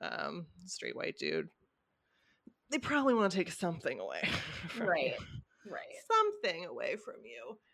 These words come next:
Speaker 2: Right.
Speaker 1: Um, so it's, and if you let people be the,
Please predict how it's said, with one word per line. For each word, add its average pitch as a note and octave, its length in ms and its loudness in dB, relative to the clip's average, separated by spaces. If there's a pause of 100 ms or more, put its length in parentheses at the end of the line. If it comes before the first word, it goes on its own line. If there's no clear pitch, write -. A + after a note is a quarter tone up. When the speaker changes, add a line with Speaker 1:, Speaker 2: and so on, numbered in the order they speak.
(180)
Speaker 2:
Right. - 200 -8
Speaker 1:
Um, E3 580 -2 (960)
so - 260 -6
it's, - 500 -6 (840)
and F3+ 200 2
if E3 160 -8
you E3 140 -2
let E3+ 260 2
people F3 400 0
be D#3 220 -4
the, D#3 300 2